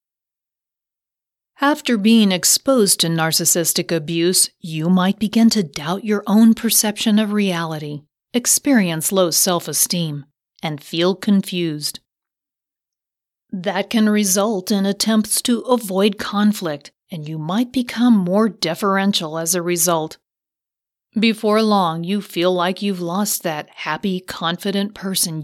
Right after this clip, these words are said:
you used to be. It's very common for the victims of emotional abuse to feel attached to their abuser,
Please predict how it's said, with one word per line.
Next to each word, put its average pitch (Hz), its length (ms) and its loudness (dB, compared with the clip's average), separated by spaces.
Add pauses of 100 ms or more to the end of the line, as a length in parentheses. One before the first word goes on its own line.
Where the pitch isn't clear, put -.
you 190 300 -2
used 175 420 -4
to 202 80 -6
be. 165 400 -4 (1200)
It's 240 200 0
very 247 320 0
common 175 540 -2
for 196 180 -6
the 190 100 0
victims 175 560 -4
of 170 140 -4
emotional 175 640 -2
abuse 185 460 -2
to 233 100 -2
feel 247 340 0
attached 202 720 -2
to 196 100 -2
their 190 240 -2
abuser, 165 640 -4